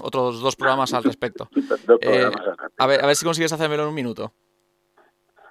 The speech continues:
Speaker 2: Bueno, básica-, básica-, básicamente han cambiado la nomenclatura, voluntarias e involuntarias ahora se llaman deliberadas y accidentales, y las accidentales han puesto cuatro casos, independientemente luego de interpretaciones arbitrales, que hay que pitar siempre. Aquella mano accidental, es decir, la involuntaria que hemos conocido toda la vida,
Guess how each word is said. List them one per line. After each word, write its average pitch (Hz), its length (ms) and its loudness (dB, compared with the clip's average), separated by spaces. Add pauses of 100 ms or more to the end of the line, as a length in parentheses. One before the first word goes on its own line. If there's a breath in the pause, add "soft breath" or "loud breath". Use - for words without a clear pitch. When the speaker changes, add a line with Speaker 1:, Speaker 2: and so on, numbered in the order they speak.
(100)
Speaker 2:
Bueno, 98 280 4
básica-, 123 320 6
básica-, 131 400 8
básicamente 120 640 10
han 113 80 6
cambiado 120 300 10
la 117 60 4
nomenclatura, 113 580 8
voluntarias 117 500 6
e 123 40 -8
involuntarias 113 520 6
ahora 107 140 10
se 107 80 2
llaman 110 360 2
deliberadas 104 580 6
y 98 60 -2
accidentales, 110 760 4 (520 soft breath)
y 302 80 2
las 135 140 8
accidentales 131 580 6
han 110 80 2
puesto 120 240 4
cuatro 120 260 10
casos, 147 380 6 (600)
independientemente 127 720 4
luego 117 180 8
de 113 60 2
interpretaciones 110 600 0
arbitrales, 120 560 2 (760)
que 135 240 10
hay 117 120 12
que 120 120 2
pitar 107 300 0
siempre. 87 380 -2
Aquella 127 260 6
mano 127 200 6
accidental, 110 520 6
es 107 80 0
decir, 98 220 -4
la 98 100 2
involuntaria 95 440 4
que 101 60 2
hemos 101 100 -4
conocido 101 240 -2
toda 101 100 4
la 104 60 2
vida, 101 220 0